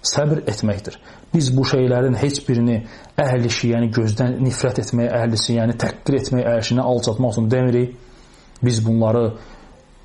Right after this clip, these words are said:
söyləyirik ki, insanlar həqiqəti görsünlər. İnsanlar doğrunu görsünlər.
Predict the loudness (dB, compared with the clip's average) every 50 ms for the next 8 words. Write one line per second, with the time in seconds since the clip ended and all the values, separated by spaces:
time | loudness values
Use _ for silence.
0 | -18 -8 -6 -2 0 2 2 2 2 2 2 2 2 0 0 0 0 2 2 2
1 | 0 0 -4 -8 -4 -2 0 2 2 0 0 0 0 0 2 2 2 0 0 0
2 | -2 -2 -2 -2 -2 -2 -4 -2 -2 0 0 0 0 0 -2 -4 -6 -6 -8 -10
3 | -12 -16 -20 -20 -20 -20 -20 -4 0 0 2 2 2 0 0 2 2 2 2 2
4 | 2 0 0 -2 0 0 0 2 2 0 0 2 0 2 2 2 0 0 0 -2
5 | -2 -2 -2 -4 -6 -10